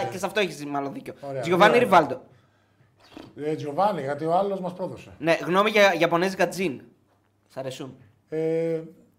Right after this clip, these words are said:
Speaker 1: ναι, η αλήθεια είναι ότι τα πίνω,
Speaker 2: Τα
Speaker 1: αλλά δεν
Speaker 2: προτιμάς;
Speaker 1: είμαι.
Speaker 2: Όχι.
Speaker 1: Όχι, όχι
Speaker 2: Το
Speaker 1: τόσο.
Speaker 2: αγαπημένο σου, επειδή είσαι τζινάκης, γι' αυτό το
Speaker 1: Κοίτα,
Speaker 2: κάνω.
Speaker 1: το είχα πει και στην προηγούμενη, είναι το Sipsmith το ένα.
Speaker 2: Α.
Speaker 1: Ε, για το fifty pounds είναι ένα άλλο καινούριο που έχω πιει τώρα και το οποίο τρελαίνομαι.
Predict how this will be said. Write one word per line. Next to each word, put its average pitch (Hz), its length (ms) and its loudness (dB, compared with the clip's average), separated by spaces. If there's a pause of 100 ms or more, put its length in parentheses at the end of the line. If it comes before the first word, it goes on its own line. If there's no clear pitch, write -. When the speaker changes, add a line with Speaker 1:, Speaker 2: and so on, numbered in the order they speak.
Speaker 1:
ναι, 214 380 -6
η 160 100 -4
αλήθεια 175 320 -4
είναι 180 100 -4
ότι 170 160 -8
τα 143 120 -10
πίνω, 220 220 -12
Speaker 2:
Τα 190 60 -2
Speaker 1:
αλλά 175 100 -4
δεν 156 80 -2
Speaker 2:
προτιμάς; 139 460 -4
Speaker 1:
είμαι. 131 100 -10
Speaker 2:
Όχι. 160 100 -2
Speaker 1:
Όχι, 143 200 -10
όχι 131 160 -14
Speaker 2:
Το - 60 -20
Speaker 1:
τόσο. 147 160 -2
Speaker 2:
αγαπημένο 170 320 0
σου, 190 120 -8
επειδή 175 180 -6
είσαι 190 240 -8
τζινάκης, 175 420 -6
γι' 131 60 -12
αυτό 131 140 -10
το - 60 -10
Speaker 1:
Κοίτα, 175 180 0
Speaker 2:
κάνω. 156 140 2
Speaker 1:
το 190 80 2
είχα 196 120 4
πει 202 60 -2
και 180 80 -6
στην 175 120 -12
προηγούμενη, 180 300 -4
είναι 190 80 -6
το 185 180 -8
Sipsmith 143 400 -12
το 123 60 -10
ένα. 120 260 -8
Speaker 2:
Α. 156 480 -16 (680)
Speaker 1:
Ε, 151 680 -4
για 151 100 -8
το 156 140 -6
fifty 196 120 -12
pounds 185 440 -8
είναι 120 120 -16
ένα 110 120 -14
άλλο 107 200 -12
καινούριο 110 360 -18
που 101 120 -16
έχω 104 260 -16 (440)
πιει 131 100 -16
τώρα 175 340 -10
και 160 100 -14 (160)
το 139 60 -14
οποίο 135 180 -14
τρελαίνομαι. 131 600 -14